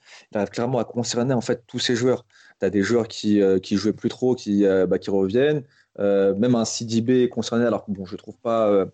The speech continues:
euh, super bon, mais il, voilà, il, il, il arrive à faire tourner, en fait, euh, euh, tous ces joueurs. Il a aussi beaucoup de, de, euh, de potentiel offensif.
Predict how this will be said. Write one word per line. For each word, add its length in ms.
euh, 80
super 300
bon, 100
mais 160
il, 100
voilà, 180
il, 240
il, 400
il 160
arrive 160
à 80
faire 200
tourner, 280
en 120
fait, 300
euh, 220
euh, 80
tous 140
ces 160
joueurs. 400
Il 180
a 80
aussi 460
beaucoup 320
de, 760
de, 140
euh, 240
de 220
potentiel 600
offensif. 600